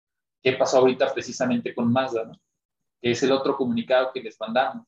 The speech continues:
Ma-, Mazda acaba de decir que no a la negociación del contrato colectivo.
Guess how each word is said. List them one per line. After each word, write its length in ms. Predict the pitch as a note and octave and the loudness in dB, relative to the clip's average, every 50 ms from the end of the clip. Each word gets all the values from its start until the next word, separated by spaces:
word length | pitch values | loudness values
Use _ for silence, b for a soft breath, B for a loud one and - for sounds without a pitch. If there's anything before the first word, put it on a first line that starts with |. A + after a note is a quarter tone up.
| _ | _
Ma-, 180 | - B2 B2+ B2 | -2 0 0 0
Mazda 300 | B2+ C3+ C3+ C#3+ D#3 D#3+ | 0 0 0 2 2 0
acaba 180 | E3 - E3 E3 | 2 2 2 2
de 60 | D#3+ | 2
decir 240 | D#3+ - D#3+ - _ | -2 -6 -10 -10 _
que 100 | D3 C3+ | -10 -8
no 220 | C3+ C#3+ E3 E3+ - | -4 -4 -4 -2 -2
a 120 | B2+ B2 | 0 0
la 100 | B2 A#2 | 0 0
negociación 540 | A#2+ A#2+ A#2 A#2 A2+ A#2 A2 - D3+ E3 F#3+ | 0 -2 -4 -4 -6 -8 -10 -6 -6 -4 -4
del 80 | E3+ - | -6 -6
contrato 420 | B2+ A2+ - A#2 A#2 - A#2+ - | -8 -4 -2 -2 -2 -2 -6 -8
colectivo. 580 | - - - - - - F3 E3+ C3+ - - | -8 -8 -8 -10 -6 -4 -2 -2 -2 -4 -10